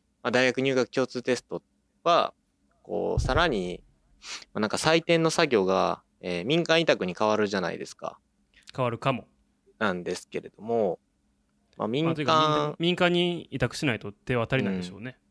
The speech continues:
Speaker 1: そうなんですよ。そう、なので、この時点で、まあ、選択肢問題もそうですけど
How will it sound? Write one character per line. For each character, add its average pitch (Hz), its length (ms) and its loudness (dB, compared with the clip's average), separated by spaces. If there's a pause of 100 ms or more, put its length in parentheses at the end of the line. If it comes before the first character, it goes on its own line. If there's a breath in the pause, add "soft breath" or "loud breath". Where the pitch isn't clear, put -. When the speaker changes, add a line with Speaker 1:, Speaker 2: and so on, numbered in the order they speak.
(120)
Speaker 1:
そ 117 140 -2
う - 20 0
な 95 140 -2
ん 90 40 -12
で 90 80 -12
す - 140 -14
よ。 90 180 -6 (460)
そ 101 160 -10
う、 - 20 -10
な 123 160 0
の 123 140 -2
で、 104 360 2 (720)
こ - 200 -4
の 165 160 2
時 160 140 -6
点 95 360 -2
で、 107 200 2
ま 101 140 0
あ、 95 40 -2
選 135 260 -4
択 135 180 -2
肢 - 100 -2
問 139 180 0
題 98 140 0
も 90 80 -4
そ 104 160 -4
う 92 40 -4
で 90 80 -10
す - 140 -14
け 95 120 -14
ど 110 380 2